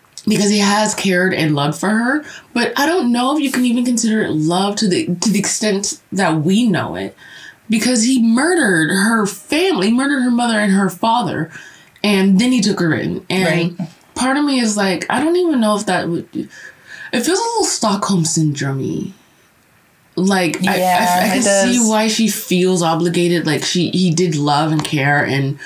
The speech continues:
Speaker 1: nurture her and put clothes on her back and a roof over her head. But that's
Speaker 2: Mm-hmm.
Speaker 1: because he, uh, killed her family.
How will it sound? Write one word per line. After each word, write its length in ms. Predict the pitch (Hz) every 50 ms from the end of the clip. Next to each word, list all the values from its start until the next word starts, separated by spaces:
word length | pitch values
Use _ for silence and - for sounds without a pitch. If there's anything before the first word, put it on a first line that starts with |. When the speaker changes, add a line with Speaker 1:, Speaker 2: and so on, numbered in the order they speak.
| - - - - -
Speaker 1:
nurture 800 | 160 170 156 147 147 - - 151 147 143 143 139 135 143 - - - - _ _ -
her 540 | - 160 156 147 143 143 139 139 139 - -
and 380 | - 139 139 139 139 147 151 -
put 160 | 185 170 -
clothes 220 | - 175 165 160 165
on 60 | 160
her 80 | 156
back 220 | 151 160 156 151 151
and 80 | 156 151
a 40 | 156
roof 180 | 185 196 190
over 140 | 185 147 151
her 60 | 151 135
head. 220 | 131 135 151 - - - -
But 120 | 202 202
that's 220 | 196 220 240 - 175
Speaker 2:
Mm-hmm. 40 |
Speaker 1:
because 360 | 240 233 - 233 208 190 190 - - - _ _ _ _ _ _ _ _ _ _ - -
he, 580 | 190 - 226 233 233 226 226 226 214 214 -
uh, 380 | - 185 180 170 165 160 - -
killed 360 | - - - 262 254 233 208
her 140 | 208 208 190
family. 480 | 190 220 214 220 196 156 123 113 -